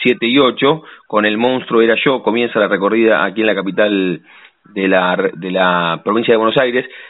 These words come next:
Pablo, cont-, contabas recién un poco tu, tu recorrido y que desde chiquito como que la actuación y el arte te encontró.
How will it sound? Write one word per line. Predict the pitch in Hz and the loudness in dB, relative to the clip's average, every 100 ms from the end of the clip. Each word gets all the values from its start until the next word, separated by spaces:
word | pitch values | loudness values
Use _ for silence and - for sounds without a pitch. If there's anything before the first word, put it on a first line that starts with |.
| _ | _
Pablo, | 165 175 139 | 0 2 0
cont-, | 131 127 | -4 -2
contabas | 135 131 170 | -2 0 0
recién | 143 147 180 | -2 -4 -4
un | 143 | -2
poco | 170 135 | 0 0
tu, | 120 110 | 0 -2
tu | 120 | -2
recorrido | 117 110 123 160 160 | -2 2 2 4 4
y | 131 | 4
que | 113 | 2
desde | 110 101 92 | 2 0 -4
chiquito | - 113 135 120 98 - | -4 -2 0 0 -2 -4
como | 101 95 | -4 -2
que | 95 | 0
la | 95 | -2
actuación | 92 98 - 110 101 95 | -2 -2 -2 -2 -2 -4
y | 92 | 0
el | 107 | 0
arte | 107 98 | -2 -6
te | 95 | -6
encontró. | 90 98 123 135 | -4 -2 0 -2